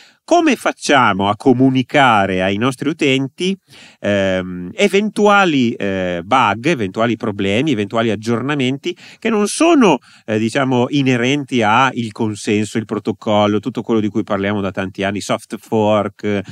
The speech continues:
mettiamo i covenant, non mettiamo i covenant, ma sono meramente, eh, parte del, dell'utilizzo quotidiano del software. Quindi c'è un problema, il so-, eh, Bitcoin crasha se riceve un messaggio fatto di questo tipo qui. Per tutti i software funziona così, c'è uno standard che si chiama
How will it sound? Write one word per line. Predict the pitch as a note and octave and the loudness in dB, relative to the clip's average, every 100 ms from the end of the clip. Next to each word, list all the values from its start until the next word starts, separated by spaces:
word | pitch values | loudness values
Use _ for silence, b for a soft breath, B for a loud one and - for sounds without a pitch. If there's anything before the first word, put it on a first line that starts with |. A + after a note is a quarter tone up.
| B - | B -6
mettiamo | A2 C3 A#2 | -2 0 0
i | |
covenant, | G#2+ A#2+ A#2 A2 A2 | 2 4 4 2 -2
non | A2 | -4
mettiamo | G#2+ A#2 | -4 -4
i | G#2+ | -2
covenant, | G#2+ F#2+ - B B | -2 -4 -8 B B
ma | |
sono | G#3 C#4+ C#3+ | -2 0 2
meramente, | D#3+ B3+ F#3 G3+ A#3+ A#3 B B | 2 0 -2 -2 -4 -6 B B
eh, | - A#2 A2 G#2 | -2 0 0 0
parte | - G#3+ C#3+ - A#3+ | 2 2 2 0 0
del, | C3 A2 G#2+ G2+ | 0 0 0 0
dell'utilizzo | G#2+ G#2+ - F#3+ A2+ G#2 G2+ A2 F#2+ | 0 -2 -2 -2 -2 -2 -2 -2 -2
quotidiano | A2 C3 G3 G2+ F#2 C#3 A2+ | -4 -4 -2 0 0 0 -2
del | F#2+ | -4
software. | - - A#2+ - F#2+ | -4 -2 -2 -4 -8
Quindi | G2+ F#2+ F2+ F2 B | -6 -6 -6 -10 B
c'è | - C3+ | -2 -2
un | B2 | 0
problema, | C3 A#2 A2 G#2 A2+ A2+ A2 | 0 0 0 0 0 0 0
il | G#2+ A2+ | -2 -2
so-, | B2 A2 | -2 0
eh, | G#2 G2+ | 0 -2
Bitcoin | A2 - A#2 A2 G#2 | -4 0 0 0 -2
crasha | B2 A2+ A#2+ - B2+ A2+ | 0 2 0 -2 -2 -2
se | - A2 A2+ - B | -2 0 0 -4 B
riceve | - G#2+ B2 A2+ | -6 -2 0 0
un | A#2 A2+ | 0 0
messaggio | A2 - G#2+ A2+ A#2 | -2 0 0 0 -4
fatto | - A2+ - | -4 -4 -4
di | A2 | -6
questo | G#2 G#2+ A2 | -4 -6 -4
tipo | A2 G#2+ | -6 -4
qui. | F#2+ - B B | -4 -6 B B
Per | - | -2
tutti | G#4 D#4 | 0 0
i | - | 2
software | A#2+ B2 C3+ | 0 2 -2
funziona | - A2+ G2+ | 0 -4 -2
così, | F#2+ F2+ G2 F2 | -4 -4 -6 -4
c'è | B2 | -4
uno | A#2 E3 | -4 -6
standard | D#3+ E2+ C3+ A2+ | -8 -8 -4 -6
che | - G2+ | -6 -12
si | A2+ | -6
chiama | G#2+ A2 | -6 -4